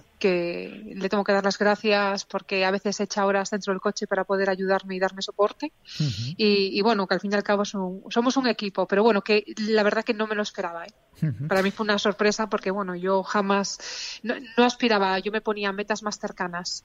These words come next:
Speaker 2: Ujú. Bueno, pero además es que llevas dos, prácticamente dos temporadas enfocada un poquito más en la ultradistancia,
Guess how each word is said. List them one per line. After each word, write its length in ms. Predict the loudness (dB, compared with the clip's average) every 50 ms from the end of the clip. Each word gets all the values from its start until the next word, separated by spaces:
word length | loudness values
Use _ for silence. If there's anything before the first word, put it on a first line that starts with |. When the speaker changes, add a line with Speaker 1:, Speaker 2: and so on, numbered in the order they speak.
| -12 -6 -2
Speaker 2:
Ujú. 140 | -2 -2 -2 -2
Bueno, 400 | -4 -6 -4 -2 0 2 4 6
pero 140 | 4 4 4
además 260 | 2 0 0 0 0
es 100 | 0 0
que 100 | 2 2
llevas 200 | 4 4 2 2
dos, 140 | 2 0 0
prácticamente 540 | 0 -4 -2 -2 -2 -2 0 0 2 4
dos 200 | 4 4 4 4
temporadas 520 | 2 0 2 2 2 4 4 4 4 4 4
enfocada 360 | 2 2 2 0 0 0 0
un 60 | 0
poquito 260 | 0 -2 -2 0 0
más 160 | 0 -2 -2 -2
en 80 | -2
la 100 | 0 0
ultradistancia, 840 | 0 0 0 0 0 0 0 -2 0 0 0 0 4 4 2 2 2